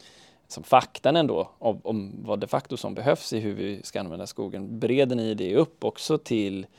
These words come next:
till, till regeringen då om hur de ska bedriva ett påverkanspolitiskt arbete gentemot, ja,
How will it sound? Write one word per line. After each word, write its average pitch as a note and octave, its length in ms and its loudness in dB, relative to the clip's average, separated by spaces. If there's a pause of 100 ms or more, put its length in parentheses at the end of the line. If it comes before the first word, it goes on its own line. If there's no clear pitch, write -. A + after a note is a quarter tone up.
(260)
till, - 160 -8 (480)
till G#2 120 -2
regeringen A#2+ 540 4
då F#2 180 0
om G2 100 -4
hur G2 160 -6
de G2 160 -8
ska G2 160 -8
bedriva F#2+ 420 -4
ett - 160 -12
påverkanspolitiskt A2 760 -6
arbete F2 600 -6
gentemot, - 720 -14
ja, - 220 -12